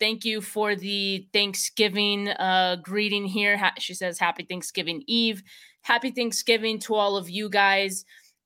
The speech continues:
Um, I won't be going live tomorrow, uh, obviously, for the holiday, but I will be back on Friday to be gi-, I'll be giving a preview of the Forty-niners defense and how they match up against the Saints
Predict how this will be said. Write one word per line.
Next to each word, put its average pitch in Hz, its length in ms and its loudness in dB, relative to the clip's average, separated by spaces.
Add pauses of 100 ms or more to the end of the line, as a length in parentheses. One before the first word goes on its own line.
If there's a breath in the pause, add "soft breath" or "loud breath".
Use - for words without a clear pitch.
(120)
Um, 170 540 0 (240)
I 196 80 6
won't 208 240 2
be 220 160 0
going 202 320 -2
live 190 260 4
tomorrow, 196 600 0 (120)
uh, 175 220 2
obviously, 185 720 0
for 190 640 0
the 170 80 2
holiday, 196 540 2
but 196 160 0
I 180 80 2
will 196 180 -2
be 208 180 -4
back 190 400 -2
on 196 540 -2
Friday 190 760 4
to 208 100 -8
be 180 200 -8
gi-, 185 300 -4 (100)
I'll 180 160 0
be 190 120 -6
giving 185 320 -2
a 170 520 -2 (640 loud breath)
preview 220 720 0
of 190 300 4
the 190 80 -6
Forty-niners 202 760 2
defense 175 420 -6
and 165 120 -8
how 170 120 -4
they 170 100 -6
match 151 220 -4
up 143 120 -6
against 147 260 -10
the - 80 -14
Saints - 680 -2